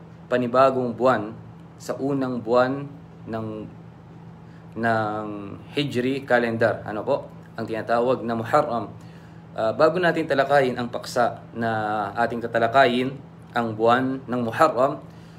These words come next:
nais ko munang tanungin ang ating mga sarili. Tanungin natin ating mga sarili sa nakaraang taon na lumipas. Sapagkat tayo ngayon ay nasa bagong taon, ano po,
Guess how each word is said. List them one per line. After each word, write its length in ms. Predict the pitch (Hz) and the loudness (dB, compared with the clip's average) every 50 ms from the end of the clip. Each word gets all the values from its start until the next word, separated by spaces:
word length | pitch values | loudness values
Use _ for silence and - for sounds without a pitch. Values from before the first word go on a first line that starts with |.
| - - - | -20 -10 -4
nais 320 | 131 143 139 143 143 - | -2 0 0 0 -2 -4
ko 80 | - 139 | -4 -2
munang 320 | 139 143 143 139 135 131 127 135 | -2 0 0 0 0 -2 0 0
tanungin 400 | 135 131 127 135 147 139 123 120 | -2 0 0 -2 -2 -2 -2 -2
ang 80 | 123 | -2
ating 480 | 127 123 117 - 120 117 117 117 117 110 - - - | -2 -2 -2 -2 -6 -6 -6 -8 -8 -10 -14 -8 -6
mga 160 | 143 151 139 | -4 -4 -2
sarili. 400 | - - 139 147 143 123 101 101 | -2 -2 -2 0 -2 -4 -6 -4
Tanungin 320 | - - 156 175 170 170 170 | -4 -2 0 0 2 2 2
natin 240 | 165 165 160 147 143 | 2 0 0 -2 -2
ating 220 | 135 139 143 139 | -2 -2 -2 -2
mga 140 | 131 127 123 | -2 -2 -2
sarili 420 | - 127 120 127 120 107 107 104 - - | -2 -4 -2 -2 -4 -4 -6 -10 -12 -14
sa 240 | - - - 123 123 | -18 -6 -4 -4 -2
nakaraang 480 | 117 - 120 117 113 123 120 113 113 - | 0 0 0 0 0 -2 -4 -4 -4 -2
taon 240 | 117 123 117 92 - - - - - - - - | 0 0 0 -2 -4 -10 -16 -18 -20 -20 -18 -10
na 80 | - 113 120 | -4 -2 -2
lumipas. 580 | 123 120 123 131 123 - 110 107 - - - - - - - | 0 0 0 0 -2 -2 -4 -6 -6 -10 -12 -16 -18 -20 -10
Sapagkat 400 | - 113 - 117 110 - 120 - | -10 -4 -2 -2 -2 -2 -2 2
tayo 240 | 120 120 127 127 127 | 4 4 4 4 2
ngayon 160 | 127 127 123 | 0 -2 -2
ay 80 | 123 117 | -2 0
nasa 320 | 120 123 120 - 123 117 | 0 0 0 0 0 2
bagong 320 | 120 123 120 117 117 123 | 4 4 4 2 0 -4
taon, 400 | 117 - 113 113 151 147 143 156 165 - - - - - - - - - | -2 -2 0 2 2 2 2 0 -4 -8 -14 -18 -20 -20 -20 -20 -20 -12
ano 200 | - 110 110 110 104 | -8 -6 -4 -4 -2
po, 240 | - 143 139 - | -2 -2 -2 -2